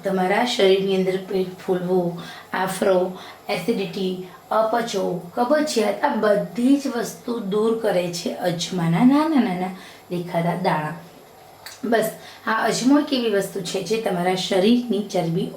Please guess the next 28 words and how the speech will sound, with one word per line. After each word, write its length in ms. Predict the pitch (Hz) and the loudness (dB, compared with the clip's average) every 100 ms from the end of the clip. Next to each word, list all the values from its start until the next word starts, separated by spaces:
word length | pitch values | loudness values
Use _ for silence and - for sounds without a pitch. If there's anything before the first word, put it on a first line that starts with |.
| 170 | -2
ઓગાળે 340 | 165 190 208 208 | 0 2 2 2
છે, 100 | 220 220 - - - - | -4 -6 -10 -20 -20 -12
તમારા 340 | 196 185 180 180 - | -4 0 0 0 0
શરીરને, 500 | 180 208 226 220 220 - - - 226 | 0 -2 -4 -4 -6 -10 -18 -20 -8
તમારા 280 | 202 208 226 - | -6 -4 -6 -4
શરીરને 320 | 220 233 247 220 | -2 2 2 0
એકદમ 240 | 208 262 233 | 0 2 4
અંદરથી 360 | 214 - 233 180 | 2 -2 -6 -6
ડિટોક્સિકરણ 800 | 170 190 196 - 247 240 226 226 | -2 0 0 -2 -4 0 0 0
કરે 140 | 220 214 | -2 -2
છે, 100 | - 220 | -4 -6
સાથે 260 | 185 175 208 - | -4 -4 -4 -2
સાથે 260 | 180 202 254 - - - - | 0 0 -2 -4 -16 -4 0
અજમો 280 | 190 220 277 285 | 2 6 6 4
તમારા 300 | 220 185 196 190 | 0 0 0 -2
શરીરની 400 | 185 190 190 180 | -4 -4 -4 -4
ચરબી 320 | 180 180 180 | -4 -2 -2
ઓગાળે 280 | 170 208 233 | 0 0 0
છે 80 | 277 | 0
અને 120 | 320 - | -2 -2
શરીરમાંથી 480 | 185 170 170 208 196 | -2 0 0 0 0
બહાર 140 | 165 - | 0 -2
કાઢે 220 | 165 165 165 | -4 -4 -4
છે. 80 | - - - - - | -6 -10 -14 -16 -6
પરંતુ 360 | 277 294 302 285 233 | 2 2 2 0 0
જ્યારે 300 | 214 190 226 285 | 2 2 2 0
પણ 180 | 277 262 | 0 0
તમારે 280 | 208 190 | 2 2